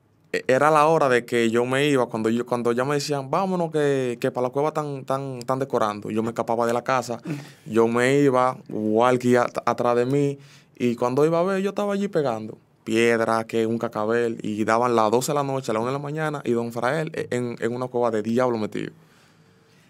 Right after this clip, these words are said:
Speaker 2: Sí, tú sabes que él es hijo de una de las profesoras de Ana Micaela del Maternal Montessori.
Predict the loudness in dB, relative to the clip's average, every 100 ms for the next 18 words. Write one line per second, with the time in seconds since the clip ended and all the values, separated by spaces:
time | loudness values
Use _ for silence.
0 | _ -10 -10 -8 -6 -6 -4 -6 -6 -6
1 | -6 -8 -8 -8 -8 -10 -10 -10 -10 -10
2 | -12 -12 -12 -12 -12 -12 -12 -12 -12 -14
3 | -14 -12 -12 -10 -10 -10 -12 -16 -16 -16
4 | -16